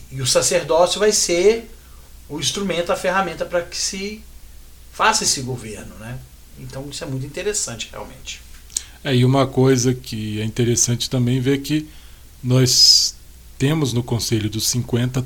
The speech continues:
Speaker 2: três não membros. E muito que foi discutido no conselho, nesse conselho foi a questão da liberdade religiosa.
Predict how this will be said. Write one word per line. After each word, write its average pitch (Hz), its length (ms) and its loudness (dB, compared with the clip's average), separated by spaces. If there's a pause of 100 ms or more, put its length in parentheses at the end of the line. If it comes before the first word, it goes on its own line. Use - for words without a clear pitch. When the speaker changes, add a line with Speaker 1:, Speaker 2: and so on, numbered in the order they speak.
Speaker 2:
três 135 600 4
não 127 200 2
membros. 120 640 0 (640)
E 117 120 -4
muito 131 520 -2
que - 120 -12
foi 139 260 2 (100)
discutido 156 800 -2
no 143 80 0
conselho, 107 800 0 (360)
nesse 110 200 -4
conselho 123 680 0 (480)
foi 131 240 0
a 135 60 -2
questão 135 480 2
da 135 100 2
liberdade 135 1000 2
religiosa. 131 1040 0